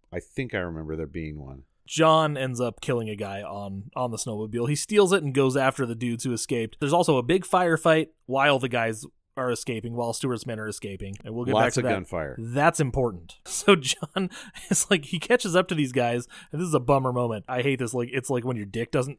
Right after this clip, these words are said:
Speaker 2: quite work right.
Speaker 1: <laughs>
Speaker 2: Like, John is just firing wildly right in this dude's face, and nothing's fucking happening. He's like, and he looks at the gun like, "What the fuck?" And then the dude starts shooting at him, and the fucking snowmobile ends up blowing up.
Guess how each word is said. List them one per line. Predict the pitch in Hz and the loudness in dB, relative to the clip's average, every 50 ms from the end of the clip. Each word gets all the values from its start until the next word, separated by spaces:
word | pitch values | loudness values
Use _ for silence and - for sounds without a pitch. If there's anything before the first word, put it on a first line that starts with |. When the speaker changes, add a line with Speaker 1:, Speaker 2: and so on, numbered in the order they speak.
| _ _ | _ _
Speaker 2:
quite | - - 147 139 135 - | -8 -2 0 0 0 2
work | 127 131 135 - | 0 0 0 2
right. | 156 143 147 151 143 - - - - - | 2 2 4 2 2 -2 -4 -12 -20 -20
Speaker 1:
<laughs> | - - - - | -8 -8 -4 0
Speaker 2:
Like, | 147 131 127 123 - - - - - - - - _ _ _ - - - | 2 2 2 0 -2 -6 -8 -8 -8 -12 -12 -12 _ _ _ -16 -12 -10
John | 139 - 151 151 160 180 175 147 | -4 2 2 4 4 4 2 2
is | 131 | 0
just | 120 117 107 - - _ _ | -2 -4 -6 -6 -10 _ _
firing | 156 151 180 175 160 160 151 139 | 6 6 8 8 8 6 4 4
wildly | 135 131 123 131 143 143 135 123 123 110 | 2 2 4 4 4 4 2 0 -2 -6
right | 107 117 131 143 143 135 | -4 0 2 2 2 0
in | 143 139 | -2 -4
this | 139 123 120 | -4 -4 -2
dude's | - 135 135 123 - | -2 -2 -2 -2 -4
face, | - 131 131 120 107 - - _ | -4 -2 -2 -2 -4 -6 -6 _
and | 139 127 120 120 123 | -6 -4 -4 -4 -2
nothing's | 127 131 131 - 143 131 127 - | 0 0 0 0 0 -2 -2 0
fucking | - 143 127 - 139 | 0 0 0 2 0
happening. | 127 135 127 135 - 123 113 135 | 0 0 0 0 -2 -4 -4 -4
He's | 135 120 | -2 -2
like, | 123 104 104 123 - 135 | -4 -4 -4 -6 -4 -2
and | 143 143 | 0 0
he | 135 | 2
looks | 135 160 160 - 175 | 2 2 2 2 0
at | 135 | -2
the | 139 | -2
gun | 135 160 175 165 | -2 0 0 0
like, | 117 107 - | -2 -4 -4
"What | 139 208 330 339 - | 2 2 2 2 2
the | 151 135 - - - - | -2 -4 -4 -10 2 6
fuck?" | 294 277 - - - _ - - - _ - | 6 6 6 4 -2 _ -20 -20 -20 _ -2
And | 165 160 170 | 0 0 2
then | 165 151 | 2 0
the | 147 120 | -2 -2
dude | - 170 190 165 | -2 -2 -2 0
starts | - - 170 - | 2 2 2 2
shooting | - - 220 220 208 175 | 2 0 0 0 2 0
at | 156 147 | 0 4
him, | - - 208 196 185 185 180 - - _ _ | 4 6 6 6 4 2 0 -4 -8 _ _
and | 180 170 175 | -4 -4 -4
the | |
fucking | 170 - 247 220 226 196 | -2 0 0 0 0 -2
snowmobile | - - 311 302 269 202 156 160 147 147 143 | 0 0 2 4 4 4 6 6 6 6 6
ends | 147 139 143 | 4 4 0
up | 120 113 110 110 | -2 -2 -6 -6
blowing | - 123 120 127 147 151 143 127 | -4 0 2 2 2 2 2 0
up. | 135 151 139 135 147 - | -2 0 -2 -2 -4 -6